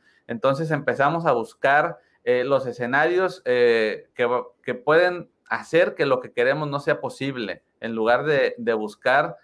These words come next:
las posibilidades en lo que queremos, ¿no? Entonces, yo creo que es muy importante. ¿Y, y cómo podríamos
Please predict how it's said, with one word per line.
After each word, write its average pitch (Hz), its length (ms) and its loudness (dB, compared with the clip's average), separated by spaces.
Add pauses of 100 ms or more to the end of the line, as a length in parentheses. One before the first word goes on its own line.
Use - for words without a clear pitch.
(140)
las 110 260 0
posibilidades 117 840 0
en 113 140 -8
lo 107 120 -4
que 101 120 -8
queremos, 92 380 -2
¿no? 113 100 -6
Entonces, 151 460 0 (320)
yo 131 160 -6
creo 170 160 2
que 175 100 2
es 170 60 2
muy 170 140 0
importante. 165 800 0 (280)
¿Y, 143 220 -4
y 143 220 -4
cómo 208 320 2
podríamos 170 640 2